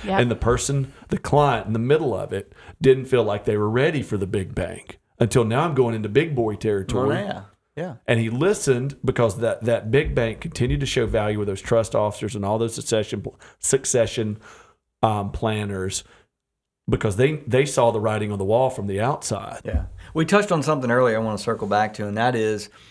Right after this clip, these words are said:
Speaker 3: how do you show, uh, how do you get a return on the content? I would say,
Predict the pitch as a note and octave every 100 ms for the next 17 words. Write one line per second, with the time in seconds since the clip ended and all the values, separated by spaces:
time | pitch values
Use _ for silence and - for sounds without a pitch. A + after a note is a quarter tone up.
0 | - - - A#2 C#3 B2+ A#2+ - C3 A#2
1 | A2 G#2+ G#2 G2+ _ _ _ _ - G#2
2 | G2 F#2+ F#2+ - _ G#2 B2 B2 A#2+ A#2
3 | A2 G2+ G2+ G#2+ G#2 G2+ G2 F#2+ F#2 F#2
4 | F2+ - A2 G2+ - - - _ _ _
5 | _ A2+ D#3 F3 C#3+ - D3+ C3+ A#2+ A2+
6 | B2